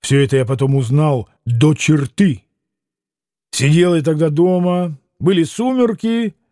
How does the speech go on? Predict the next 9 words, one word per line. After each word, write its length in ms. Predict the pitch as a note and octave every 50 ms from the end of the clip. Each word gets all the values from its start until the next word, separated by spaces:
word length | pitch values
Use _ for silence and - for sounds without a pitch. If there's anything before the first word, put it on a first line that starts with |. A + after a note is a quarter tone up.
| _ _ _ _
и 140 | - C3+ C#3+
только 440 | A#2+ - B3+ C4+ B3+ A3 - G#3+ G3
что 180 | - - F#3+
хотел 480 | D3+ - D3 D#3+ D3+ F#3 G3 F#3+ F3+ E3
выходить, 960 | D3+ D#3+ E3 D#3+ - D#3+ E3+ E3 E3 F#3+ G3+ G3 F3+ C3 - - - - _ _ -
оделся, 720 | A#2+ C3+ C#3 D3+ F3 G3 G#3 G#3+ G#3 G3 E3+ - - C3
причесался, 1000 | F#2+ - B2+ G#2 - C3 A#2 - - - B2+ D3+ F3+ G3+ G#3+ G3+ E3+ - - C#3
платок 680 | G#2+ - B2 C#3 C3 - _ - G3+ G#3+ G#3+ F3 -
надушил, 760 | E3+ F#3 F3 F3+ F3 - - F#3 F3+ F3+ F3 E3+ D#3+ C#3+ -